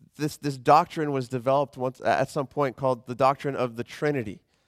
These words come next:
And, and we're like, "So why do we have this funky doctrine? 'Cause it sounds kinda strange." Do you understand that the Trinity, that there's one God who exists in three persons, the Father, the Son, and the Holy Spirit? That this doctrine was formulated because it's our best attempt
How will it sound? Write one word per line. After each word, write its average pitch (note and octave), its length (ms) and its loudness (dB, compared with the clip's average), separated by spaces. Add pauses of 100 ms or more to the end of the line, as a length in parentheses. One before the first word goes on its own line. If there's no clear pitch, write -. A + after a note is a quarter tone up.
(280)
And, B2+ 180 0
and C#3+ 140 0
we're C#3+ 80 2
like, C#3 120 2
"So D#3 120 -8
why D#3 160 2
do G3+ 60 -4
we F3 100 -2
have D#3+ 180 4
this D3 160 -6
funky D3+ 320 -2
doctrine? C#3 320 2
'Cause B2+ 160 -4
it A#2+ 80 -10
sounds D#3+ 320 -2
kinda C#3 240 -4
strange." C#3 400 -4
Do - 320 -10
you E3 40 2
understand F3 280 0
that C#3 140 2
the D3 100 2
Trinity, F3 320 0
that C#3 140 -4
there's C#3+ 200 0
one D3+ 260 0
God D3+ 260 4
who C#3+ 80 -2
exists C#3 400 -6
in B2+ 100 -6
three C#3+ 240 -6
persons, C#3 460 -6
the A2 100 -6
Father, C#3 340 0
the A#2 120 -8
Son, C3 220 -4
and B2+ 100 -4
the A2+ 60 -4
Holy A#2 200 -4
Spirit? C3 380 -6 (420)
That C#3+ 200 0
this E3 180 -2
doctrine F3 420 2
was D3 140 -2
formulated E3 440 2
because C#3+ 360 0
it's E3+ 240 0
our D3+ 180 4
best D#3+ 500 4
attempt - 840 -2